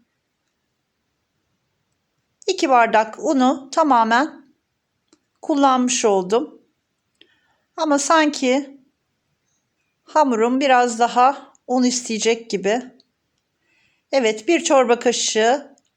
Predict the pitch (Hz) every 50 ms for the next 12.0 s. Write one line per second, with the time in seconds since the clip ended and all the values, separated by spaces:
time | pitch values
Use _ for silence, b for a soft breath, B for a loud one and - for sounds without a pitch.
0 | _ _ _ 262 285 285 262 240 240 214 247 226 208 190 202 - 196 196 196 247
1 | 262 277 277 277 262 240 226 226 226 - - 269 262 262 - 233 214 202 196 185
2 | - 202 240 294 285 254 - - 302 - - 240 208 196 190 185 180 175 180 190
3 | 208 240 285 294 233 214 220 226 269 - b b b b b b b b b b
4 | b b b _ _ - 311 320 - - - 254 233 214 202 220 220 - 220 202
5 | - - - - 214 214 233 - - - - 226 214 233 269 320 - - - _
6 | _ - - 226 226 220 208 208 208 233 277 - - 233 202 190 185 160 160 151
7 | 143 - - _ _ _ _ _ _ _ _ _ _ _ _ _ _ _ _ _
8 | _ - - - 277 262 254 220 220 220 220 - 302 294 277 254 220 208 196 196
9 | 220 262 - - - - - _ _ _ _ _ _ _ _ _ _ _ _ _
10 | _ _ _ _ _ _ _ _ - 311 311 247 202 202 208 214 247 - - -
11 | - - - - 370 339 330 285 247 240 240 277 269 262 254 254 277 254 - -